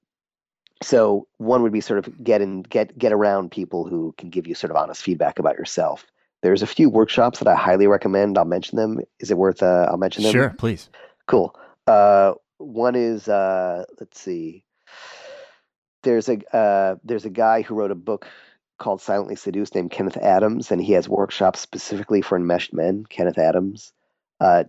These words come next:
Speaker 1: two is there's a place called The Meadows,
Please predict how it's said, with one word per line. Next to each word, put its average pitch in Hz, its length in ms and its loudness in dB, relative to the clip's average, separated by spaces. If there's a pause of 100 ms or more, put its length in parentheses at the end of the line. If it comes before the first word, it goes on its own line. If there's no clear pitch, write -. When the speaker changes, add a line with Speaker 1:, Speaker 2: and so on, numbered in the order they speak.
Speaker 1:
two 127 320 0
is 113 320 2
there's 92 180 0
a 87 60 -6
place 92 220 0
called 95 180 -2
The 87 40 -2
Meadows, 113 800 0